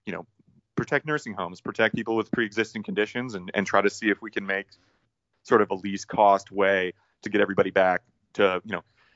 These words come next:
I mean, just, just working, man. Like, people, people are getting, like, having, like, long-term problems that are going to continue and be exacerbated because of this. And, you know, I'm not, I'm certainly not a coronavirus denier, never have been.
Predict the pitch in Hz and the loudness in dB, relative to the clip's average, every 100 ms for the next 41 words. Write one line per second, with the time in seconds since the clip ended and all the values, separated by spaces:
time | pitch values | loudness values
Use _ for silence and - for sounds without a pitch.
0 | - 185 185 180 262 - - - 104 165 | 0 2 2 -2 -8 -10 -18 -2 4 4
1 | - 90 90 95 117 131 110 107 170 170 | 2 -6 -2 -2 -2 -4 -6 -4 0 2
2 | 151 131 165 - 165 113 - 123 113 104 | 2 2 2 4 4 4 0 -2 -4 -8
3 | - _ _ _ _ _ 110 104 117 113 | -14 _ _ _ _ _ -16 -6 -4 -4
4 | 104 98 101 98 104 101 - 101 92 101 | -8 -2 4 6 4 0 -2 -2 2 2
5 | 90 90 90 87 - - _ _ - _ | 4 2 -4 -8 -16 -20 _ _ -20 _
6 | _ - 104 95 95 101 98 110 92 _ | _ 2 2 2 -2 -4 -4 -10 -16 _
7 | - 104 - 113 104 92 92 - 95 92 | -8 -6 -4 -2 -2 -2 -4 2 2 2
8 | - 92 90 87 - 98 101 123 123 _ | 2 0 0 -2 -2 -2 0 -2 -2 _
9 | _ - 98 95 - 117 92 107 117 120 | _ -2 -2 -2 -4 0 0 2 4 4
10 | 110 107 104 - 151 101 98 90 107 98 | 2 -2 -2 0 0 0 -2 -2 -2 -2
11 | 95 95 95 - 92 90 98 92 92 92 | 2 2 2 -4 -6 -2 -2 -2 -2 0
12 | 90 87 101 | 0 0 -4